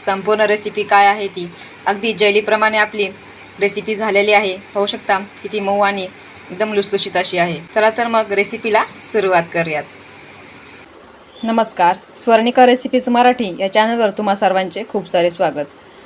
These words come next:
आज आपण बीटपासून हलवा करणार आहोत. या ठिकाणी पहा, मी दोन बीटरूट घेतलेले आहेत.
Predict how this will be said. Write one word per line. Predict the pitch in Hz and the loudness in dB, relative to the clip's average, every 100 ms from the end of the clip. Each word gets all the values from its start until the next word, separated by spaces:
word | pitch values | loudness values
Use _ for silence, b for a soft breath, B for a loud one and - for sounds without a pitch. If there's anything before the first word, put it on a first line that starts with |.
| B - | B -2
आज | 226 | 2
आपण | 254 254 208 180 - - - | 4 4 2 0 -6 -20 -12
बीटपासून | 196 226 233 240 247 220 180 202 - - - - - | -4 -4 0 2 2 0 -6 -10 -20 -20 -20 -20 -4
हलवा | 226 202 208 | 0 4 2
करणार | 214 202 190 | 2 2 4
आहोत. | 196 185 180 - - 196 | 4 4 0 -8 -10 -6
या | |
ठिकाणी | 202 247 226 | -4 -2 -2
पहा, | 226 240 208 | 0 2 2
मी | 202 | 0
दोन | 196 214 226 | -2 0 0
बीटरूट | 214 220 208 208 | -2 -4 -4 -4
घेतलेले | 220 175 196 202 | -4 -4 -2 0
आहेत. | 190 170 | 2 0